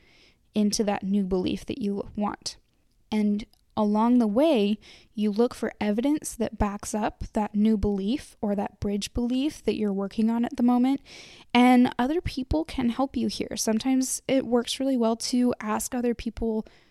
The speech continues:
to look for evidence with you. So if I'm trying to feel better about the way I look, or if I'm trying to believe that I'm beautiful, it's totally fine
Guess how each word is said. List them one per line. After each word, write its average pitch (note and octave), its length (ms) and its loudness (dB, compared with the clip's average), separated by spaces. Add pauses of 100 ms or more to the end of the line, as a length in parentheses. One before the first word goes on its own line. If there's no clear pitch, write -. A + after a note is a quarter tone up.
(180)
to A#3 540 2
look A3 220 -2
for - 160 -4
evidence G#3+ 520 -2
with B3 240 -2
you. G3 200 -4
So A3 180 0
if G#3+ 160 -4
I'm A3+ 240 0
trying C4+ 560 0 (580)
to A3+ 540 0 (560)
feel A#3+ 400 0
better A3 400 0
about G#3 280 -2
the A3 80 0
way G3+ 200 -2
I G#3 120 -4
look, G#3+ 540 -2 (160)
or - 100 -8
if G3 200 -8
I'm A3+ 180 2
trying A#3+ 320 -2
to A3+ 60 -4
believe G#3 520 -2
that G#3 140 -4
I'm G3 180 -4
beautiful, A#3+ 720 -2 (580)
it's B3 180 -2
totally D#4 360 -2
fine A#3 680 0